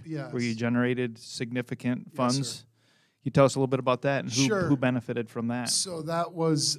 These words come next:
Speaker 1: um, Chris Barnett's a good friend of mine, the, the, our township supervisor.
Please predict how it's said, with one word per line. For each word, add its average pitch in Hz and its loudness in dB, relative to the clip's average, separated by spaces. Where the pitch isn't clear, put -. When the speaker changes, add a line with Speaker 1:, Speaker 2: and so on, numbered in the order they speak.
Speaker 1:
um, 135 2
Chris 196 8
Barnett's 160 8
a 160 -8
good 156 0
friend 147 0
of 143 2
mine, 143 -2
the, 135 -6
the, 131 -12
our 135 -10
township 147 -6
supervisor. 127 -6